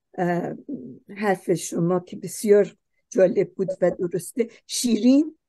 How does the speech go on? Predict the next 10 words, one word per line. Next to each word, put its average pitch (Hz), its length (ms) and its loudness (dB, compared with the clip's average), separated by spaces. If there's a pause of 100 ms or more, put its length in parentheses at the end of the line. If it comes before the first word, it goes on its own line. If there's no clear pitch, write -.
(100)
اولین 202 480 0
باری 233 260 2
که - 160 -8
ما 185 200 -2
می‌بینیمش 175 840 -4
رو 190 80 0
صحنه 180 520 -2
را 175 180 -6
در 165 220 -4
صفحه 226 680 -6